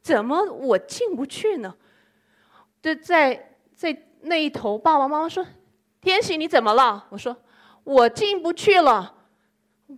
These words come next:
妈就说：“那好吧，我打电话给二姐，叫二姐来，再到羽田接你。”就这么样，爸爸妈妈进了台北，我就回到大厅，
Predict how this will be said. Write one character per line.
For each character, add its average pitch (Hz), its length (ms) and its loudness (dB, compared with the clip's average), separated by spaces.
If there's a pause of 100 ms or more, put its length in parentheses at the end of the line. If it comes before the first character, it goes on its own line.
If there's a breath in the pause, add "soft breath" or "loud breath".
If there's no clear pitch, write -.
妈 254 240 0
就 277 100 -4
说 320 180 -8 (540)
：“那 466 100 2
好 285 200 4
吧， 339 400 2 (400)
我 - 120 0
打 269 240 4
电 339 160 0
话 370 140 6
给 320 160 2
二 294 240 6
姐， 247 200 -4
叫 311 200 2
二 330 160 6
姐 277 160 0
来， 254 300 2 (260)
再 302 240 4
到 285 380 0
羽 233 120 -4
田 269 240 -6
接 320 280 0
你。” 214 240 -8 (1000)
就 294 100 -4
这 - 140 0
么 254 100 2
样， 220 300 2 (1200)
爸 277 160 4
爸 233 100 6
妈 233 200 2
妈 254 480 -2
进 233 160 -6
了 185 100 -6
台 175 240 -8
北， 165 260 -10 (600)
我 185 200 0
就 190 360 0 (240)
回 196 280 -2
到 190 520 -2 (840)
大 202 200 0
厅， 208 380 -14